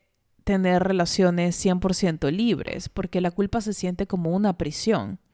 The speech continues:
Una prisión que nos da muchísimo miedo, que nos duele muchísimo, pero estamos muy acostumbrados a vivir presos de nosotros mismos,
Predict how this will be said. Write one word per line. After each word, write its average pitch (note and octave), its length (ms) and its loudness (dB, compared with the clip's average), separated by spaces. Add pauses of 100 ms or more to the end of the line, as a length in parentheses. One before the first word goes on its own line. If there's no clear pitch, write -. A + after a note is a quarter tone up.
(1300)
Una G3+ 220 4
prisión F3+ 500 2
que F3+ 120 -2
nos F3 200 0
da F3 100 4
muchísimo F#3 720 0
miedo, E3+ 540 -2 (400)
que F#3 140 2
nos F3+ 220 2
duele F#3 300 6
muchísimo, F#3 960 0 (280)
pero F#3 120 2
estamos F3 380 4
muy G#3 340 6
acostumbrados F3 760 0
a E3 80 2
vivir E3+ 480 2
presos F#3 380 4
de F3 80 4
nosotros D#3 480 -2
mismos, D#3+ 560 -6